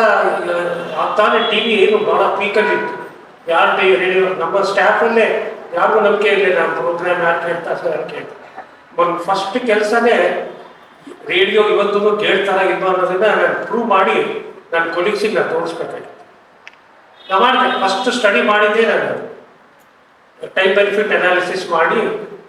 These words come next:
ಇವತ್ತಿಗೂ ಆಕಾಶವಾಣಿನ ಕೇಳೋರು ಇದ್ದಾರೆ. ಟೈಮ್ ಕಡಿಮೆ ಆಗಿದೆ, ಅವಧಿ ಆರು ಗಂಟೆ ಕಾಲ ಕೇಳೋ ಅವಧಿ ಇವಾಗ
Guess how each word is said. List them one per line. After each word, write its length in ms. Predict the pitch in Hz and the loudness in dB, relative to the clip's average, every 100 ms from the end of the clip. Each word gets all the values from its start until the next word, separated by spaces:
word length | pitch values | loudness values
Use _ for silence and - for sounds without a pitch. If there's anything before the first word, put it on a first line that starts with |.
| - | -2
ಇವತ್ತಿಗೂ 560 | 180 240 240 240 240 | 2 2 2 2 2
ಆಕಾಶವಾಣಿನ 760 | 208 185 202 - 190 190 190 190 208 - - - 165 | 4 4 2 0 0 0 2 2 2 2 -2 -6 -4
ಕೇಳೋರು 320 | 170 170 156 | 0 0 0
ಇದ್ದಾರೆ. 640 | 175 175 165 175 - - - - - - - | 0 0 0 -2 -4 -10 -16 -20 -20 -14 -2
ಟೈಮ್ 320 | 180 247 247 | 2 4 4
ಕಡಿಮೆ 220 | 202 208 | 4 4
ಆಗಿದೆ, 360 | 214 208 - - | 2 2 0 0
ಅವಧಿ 320 | - 226 214 | 2 2 2
ಆರು 380 | - 165 170 190 | 2 2 2 2
ಗಂಟೆ 140 | 214 | 2
ಕಾಲ 340 | 214 202 202 202 | 2 2 2 2
ಕೇಳೋ 220 | 185 196 185 | 2 4 6
ಅವಧಿ 520 | 165 - 160 180 190 | 4 2 0 0 0
ಇವಾಗ 280 | 170 175 | 2 2